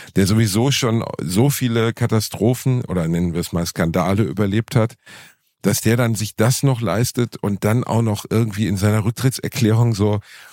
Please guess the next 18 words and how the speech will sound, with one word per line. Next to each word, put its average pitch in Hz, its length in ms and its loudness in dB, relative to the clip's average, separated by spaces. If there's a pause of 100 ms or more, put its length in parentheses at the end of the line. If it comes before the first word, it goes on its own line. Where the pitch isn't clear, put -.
(120)
so 101 140 2
halb 123 180 0
die 123 120 0
Büßerkappe 120 680 -2
aufsetzt 107 520 -2
und - 140 -2
so 107 100 2
tut, 123 420 0
als 101 220 -2
hätte 110 180 0
man 107 140 2
ihm 113 160 -2
Unrecht 127 600 0
getan. 92 400 -2
Nein, 120 280 2
hat - 140 -2
man 123 120 0
nicht. 131 280 -4